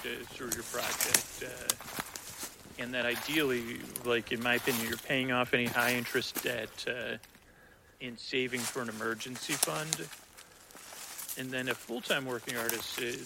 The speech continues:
this is just my definition, is, like, that your living expenses are covered by the income from your project. You're also able to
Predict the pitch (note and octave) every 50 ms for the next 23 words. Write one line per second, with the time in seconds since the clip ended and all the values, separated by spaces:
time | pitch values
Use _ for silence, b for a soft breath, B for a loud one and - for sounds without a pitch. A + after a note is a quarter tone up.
0 | A#2+ C3+ C#3+ C#3 - D3 C3 - C#3 C3+ B2+ - - - B2+ A#2+ A#2+ B2 B2 B2
1 | B2+ B2 B2 A#2+ A#2 - B2+ A#2 G#2+ - - A#2+ A#2+ B2 - - B2 A#2 A2 -
2 | A#2 A#2 A#2 - - - - - - - - - - - - - - - - -
3 | - - - - - - - - - - C3 A#2+ C3 B2 - - A#2+ B2 A#2 A#2
4 | B2 B2+ C3 C3 C3 A#2+ - - C3 A#2+ A#2 A#2+ A#2+ B2+ C3+ - - - - -
5 | - - - - - - C3 C3 - - C#3+ C3 C3 B2+ B2 - - C3 A#2+ B2
6 | A#2 - - A#2+ A#2 A#2 - - - - - - - - - - - - - -
7 | - C3 C#3 - C3+ C#3+ C#3+ - D#3+ C#3+ C3 C3 B2+ B2 B2 A#2+